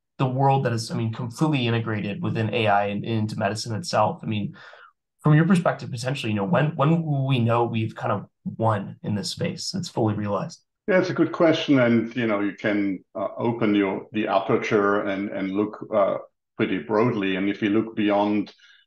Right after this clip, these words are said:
Speaker 2: biopharma, where we talked about precision medicine, uh, you know, totally transforming that space, precisely tailoring very targeted drugs to, to patients who are waiting, um, changing the way how we run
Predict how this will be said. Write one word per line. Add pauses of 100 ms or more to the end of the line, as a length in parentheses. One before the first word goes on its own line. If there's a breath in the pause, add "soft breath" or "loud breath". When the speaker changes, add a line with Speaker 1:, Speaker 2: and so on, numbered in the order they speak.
(140)
Speaker 2:
biopharma,
where
we
talked
about
precision
medicine,
uh, (120)
you
know, (220)
totally
transforming
that
space,
precisely
tailoring (920 loud breath)
very
targeted
drugs
to,
to
patients
who
are
waiting, (480 loud breath)
um,
changing
the
way
how
we
run